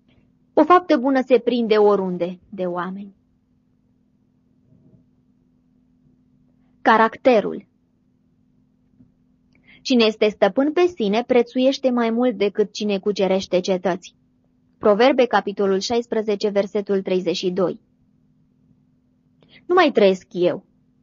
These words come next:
ci Hristos trăiește în mine. Galateni, capitolul doi, versetul douăzeci.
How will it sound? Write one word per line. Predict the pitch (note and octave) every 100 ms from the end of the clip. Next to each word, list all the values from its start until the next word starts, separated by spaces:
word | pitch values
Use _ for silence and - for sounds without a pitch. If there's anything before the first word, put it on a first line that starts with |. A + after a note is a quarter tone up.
| -
ci | - B3+
Hristos | C4 A#3+ - C#4+ C#4
trăiește | F#3+ F3+ F#3 - F3+
în | F#3
mine. | F#3+ F3+ E3+ G3 _ _ _ _ _ _ _ - _ -
Galateni, | G#3+ G3 C4 D4
capitolul | B3 A3+ G#3+ G3+ F#3+
doi, | G3 A#3
versetul | G#3+ G3+ A3 A3 G3+
douăzeci. | G3 F#3+ A3 F3+ -